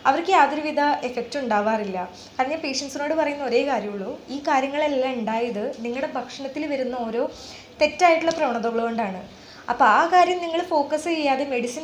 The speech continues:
മാത്രം എടുത്തു കഴിഞ്ഞാൽ നിങ്ങളുടെ, നിങ്ങൾക്ക് പ്രത്യേകിച്ച് യാതൊരു റിസൾട്ടും കിട്ടില്ല. അപ്പോൾ നമ്മളിവിടെ പേഷ്യൻസിന് കൊടുക്കുന്ന ഒരു ഡയറ്റും കൂടിയാണിത്. അപ്പോൾ തീർച്ചയായിട്ടും നിങ്ങൾക്കും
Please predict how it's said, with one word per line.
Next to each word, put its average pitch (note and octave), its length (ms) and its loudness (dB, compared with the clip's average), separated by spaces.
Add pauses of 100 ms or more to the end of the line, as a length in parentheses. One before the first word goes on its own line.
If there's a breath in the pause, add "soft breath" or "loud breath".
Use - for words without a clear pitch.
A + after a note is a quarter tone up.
(140)
മാത്രം C4+ 240 0
എടുത്തു B3+ 240 -2
കഴിഞ്ഞാൽ C4 300 2
നിങ്ങളുടെ, A#3+ 260 -2 (240)
നിങ്ങൾക്ക് C4+ 260 -6
പ്രത്യേകിച്ച് B3 480 -4
യാതൊരു A3 340 0
റിസൾട്ടും G#3+ 440 -4
കിട്ടില്ല. G#3 320 -8 (520 loud breath)
അപ്പോൾ D#4 200 0 (500 loud breath)
നമ്മളിവിടെ D#4+ 580 0
പേഷ്യൻസിന് D4+ 540 -4
കൊടുക്കുന്ന D4 360 -4
ഒരു D#4 140 -6
ഡയറ്റും A#3 380 0
കൂടിയാണിത്. A3+ 440 -4
അപ്പോൾ B3 200 -12
തീർച്ചയായിട്ടും D4+ 580 -4
നിങ്ങൾക്കും C#4 440 -4